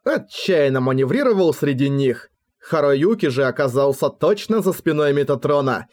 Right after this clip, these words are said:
и начал приближаться к круглой голове между крыльев. Вблизи этот семиметровый шар казался еще более огромным. Всю поверхность его исписывали спиральные линии,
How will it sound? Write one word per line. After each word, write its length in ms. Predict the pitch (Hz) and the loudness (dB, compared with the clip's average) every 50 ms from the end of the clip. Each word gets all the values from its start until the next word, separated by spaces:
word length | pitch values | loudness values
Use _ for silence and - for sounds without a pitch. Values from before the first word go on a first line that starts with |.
| _ _ _ | _ _ _
и 120 | - 147 156 | -4 -4 -2
начал 340 | 156 160 139 - - 139 123 | -2 -2 -2 -2 -2 -2 0
приближаться 680 | - 135 123 120 131 131 117 156 170 - - - 139 123 | 0 -2 0 0 -2 -2 0 -2 -2 -4 -4 -4 -6 -6
к 80 | - - | -4 -4
круглой 460 | 202 269 339 247 180 185 190 185 160 | -2 0 0 0 0 2 2 2 2
голове 420 | 127 139 139 139 131 127 - 214 | 2 0 0 2 2 2 0 0
между 440 | 147 135 139 143 131 113 113 143 131 | 0 0 0 0 0 -2 -2 -4 -4
крыльев. 640 | - - 151 151 147 139 135 127 120 110 - - _ _ _ _ _ _ _ _ - | -2 -2 0 0 2 2 2 0 0 -2 -4 -10 _ _ _ _ _ _ _ _ -4
Вблизи 640 | 131 139 123 123 156 156 156 151 135 117 147 202 214 | -4 -4 -2 -2 -2 0 0 0 -2 -2 0 0 2
этот 460 | 175 139 - 151 143 - 147 127 - | 2 2 0 0 0 0 -2 -4 -4
семиметровый 800 | - 160 160 165 170 165 165 160 - 165 165 185 170 139 139 135 | -4 -2 0 0 0 0 -2 -2 -2 0 0 2 2 2 2 0
шар 340 | 127 - - 180 190 170 127 | -2 -2 -2 0 0 0 -2
казался 560 | - - 147 135 123 139 160 160 143 - 185 | -2 -2 -2 -2 0 0 0 0 0 0 0
еще 380 | 190 196 196 - - - 240 202 | 0 0 -2 -2 -2 0 0 0
более 320 | 151 156 151 139 139 135 | 2 2 2 2 2 2
огромным. 720 | 127 131 123 143 139 143 143 135 135 127 123 101 85 - _ _ _ _ _ _ - | 2 0 0 0 0 2 2 2 2 0 -2 -2 -4 -10 _ _ _ _ _ _ -20
Всю 260 | - - - 190 180 | -10 -4 -2 -2 -2
поверхность 720 | - 160 143 131 127 143 180 202 196 175 143 131 - - | 0 0 0 0 2 2 0 0 0 -2 -4 -4 -4 -4
его 260 | 151 143 131 147 143 | -2 0 2 2 2
исписывали 760 | 131 - 147 127 - - - - - - 180 151 143 135 131 | 0 0 -4 -6 -6 -6 -4 -4 -2 -2 -2 0 0 0 0
спиральные 640 | 127 - - 147 143 139 135 135 143 151 160 175 185 | -2 -4 -2 -2 0 2 2 0 0 0 0 2 2
линии, 520 | 190 208 233 202 147 139 135 123 107 95 | 2 2 2 0 0 0 0 0 0 -2